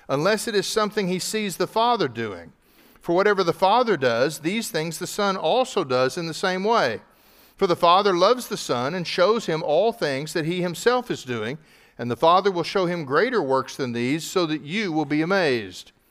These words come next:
For just as the Father raises the dead and gives them life, so the Son also gives life to whom he wishes. For not even the Father judges anyone, but he has given all judgment to the Son,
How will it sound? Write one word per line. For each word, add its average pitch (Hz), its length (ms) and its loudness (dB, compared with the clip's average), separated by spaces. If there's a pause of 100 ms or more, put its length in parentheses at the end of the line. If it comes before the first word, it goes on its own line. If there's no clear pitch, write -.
(500)
For - 120 -6
just 240 360 2
as 196 100 -8
the 175 100 0
Father 202 380 4
raises 170 400 0
the 147 100 -8
dead 196 320 0
and 147 120 -6
gives 156 200 -2
them 135 160 -4
life, 165 340 0 (240)
so - 200 2
the 190 100 0
Son 247 300 2
also 214 500 2
gives 147 300 -4
life 139 320 2
to 160 80 -2
whom 160 180 -2
he 170 80 -2
wishes. 196 560 -4 (500)
For 180 120 0
not 208 200 4
even 220 240 2
the 185 80 2
Father 220 480 2
judges 175 540 -2
anyone, 117 540 -4 (260)
but 143 140 2
he 214 140 2
has 170 160 2
given 208 300 2
all 202 300 2
judgment 175 540 -2
to - 80 -6
the 156 100 -4
Son, 175 500 -2